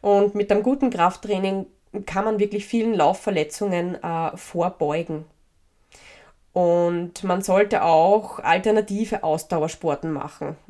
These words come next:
Ja, das wollen die meisten Läufer nicht, weil die wollen eh nur laufen, aber es gibt so viele andere tolle Sportarten, die die Ausdauer erhalten. Radfahren, Schwimmen, Crosstrainer, Rollerskaten, ähm,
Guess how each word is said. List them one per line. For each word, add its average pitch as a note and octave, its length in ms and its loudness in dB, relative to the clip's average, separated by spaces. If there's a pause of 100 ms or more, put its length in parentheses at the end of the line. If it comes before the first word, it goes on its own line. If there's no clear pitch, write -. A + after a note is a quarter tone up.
Ja, F3+ 120 -4
das G3 200 -6
wollen G#3 340 6
die C4+ 80 0
meisten B3 440 2
Läufer A#3 420 2
nicht, B3+ 460 -2
weil E3+ 580 0 (140)
die F#3+ 400 -8
wollen F3 220 2
eh E3+ 120 -2
nur A#3 160 4
laufen, A#3 540 2 (240)
aber F#3 400 2
es G3+ 180 -6
gibt - 280 -10
so A3+ 180 0
viele A#3 280 -2
andere G#3 420 0
tolle F#3+ 240 -2
Sportarten, F#3+ 640 -2
die G3 100 -4
die F#3+ 120 -4
Ausdauer F#3 420 -2
erhalten. F#3 640 -4 (400)
Radfahren, F3+ 680 0
Schwimmen, F#3 760 -2
Crosstrainer, F3 1000 -2 (400)
Rollerskaten, F#3 1300 -2
ähm, E3 440 -4